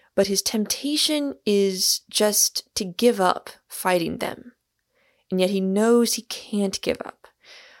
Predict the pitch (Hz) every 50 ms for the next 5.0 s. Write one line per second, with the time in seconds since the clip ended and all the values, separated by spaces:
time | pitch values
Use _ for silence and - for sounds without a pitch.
0 | _ - - - 220 - - 220 214 - - - 294 294 302 277 220 - 202 196
1 | 202 202 196 - 175 165 160 165 - _ - _ _ - - - - 107 104 104
2 | 196 196 190 - - - 185 - 226 277 277 - - - - 226 233 262 254 -
3 | - 196 - - - - - - - 214 220 233 233 233 233 233 233 220 - -
4 | - - _ - - 196 - - - - 254 247 247 - 202 190 175 170 - -